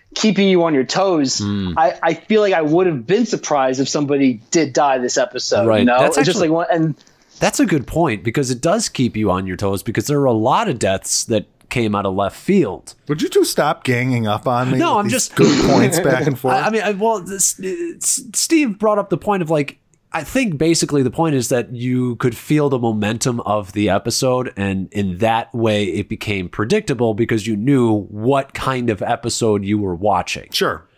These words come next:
Speaker 3: But there's, I mean, there's such good shit in here. We're in spoilers now, like the
Speaker 2: Right.
Speaker 3: whole Sam thing
Speaker 2: The
Speaker 3: with
Speaker 2: Sam
Speaker 3: him
Speaker 2: scene was
Speaker 3: finding out.
Speaker 2: maybe
Speaker 3: Oh, it was amazing.
Speaker 2: Sam scene was maybe my favorite
Speaker 3: Like,
Speaker 2: scene in
Speaker 3: what
Speaker 2: the
Speaker 3: an
Speaker 2: whole thing.
Speaker 3: acting job by that fucker, dude.
Speaker 2: Well
Speaker 3: When he got told
Speaker 1: Oh,
Speaker 3: that
Speaker 1: yeah.
Speaker 3: his dad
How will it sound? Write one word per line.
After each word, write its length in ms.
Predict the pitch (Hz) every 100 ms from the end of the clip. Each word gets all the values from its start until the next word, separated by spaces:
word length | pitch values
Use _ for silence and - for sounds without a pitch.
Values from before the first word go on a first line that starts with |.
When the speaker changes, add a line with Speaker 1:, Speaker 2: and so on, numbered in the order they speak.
| -
Speaker 3:
But 120 | 208
there's, 260 | 214 240 -
I 100 | 202
mean, 200 | 196 185
there's 160 | 156 -
such 240 | 127 -
good 160 | 95 78
shit 260 | - 80
in 60 | 82
here. 100 | 87
We're 140 | 101 139
in 60 |
spoilers 540 | - - 120 123 123 113
now, 240 | 123 120
like 180 | 104 98
the 60 |
Speaker 2:
Right. 80 | 110
Speaker 3:
whole 80 | 98
Sam 480 | - - 98 107 117
thing 360 | 117 117 117 120
Speaker 2:
The 340 | - - -
Speaker 3:
with 100 | 127
Speaker 2:
Sam 200 | 123 190
Speaker 3:
him 60 | -
Speaker 2:
scene 160 | - 147
was 60 |
Speaker 3:
finding 240 | 131 127 123
out. 160 | 120
Speaker 2:
maybe 160 | 131 117 _ -
Speaker 3:
Oh, 220 | 175 135
it 20 |
was 140 | 123 143
amazing. 360 | 147 160 139
Speaker 2:
Sam 240 | - 160 196
scene 200 | 165 135
was 120 | 107
maybe 240 | 117 113 107
my 160 | 95
favorite 320 | - 98 87
Speaker 3:
Like, 100 | 180
Speaker 2:
scene 100 | -
in 60 | 151
Speaker 3:
what 60 | 214
Speaker 2:
the 80 |
Speaker 3:
an 60 | 226
Speaker 2:
whole 60 | 147
thing. 80 | 127
Speaker 3:
acting 360 | 151 - 139
job 320 | 107 110 95 82
by 140 | 95
that 160 | 92 87
fucker, 420 | - 92 - 80
dude. 280 | 85 85 - -
Speaker 2:
Well 160 | 160 156
Speaker 3:
When 80 | 160
he 60 |
got 220 | 190 180
told 180 | - 165
Speaker 1:
Oh, 80 | 165
Speaker 3:
that 60 | 147
Speaker 1:
yeah. 60 | 139
Speaker 3:
his 80 |
dad 280 | 131 127 139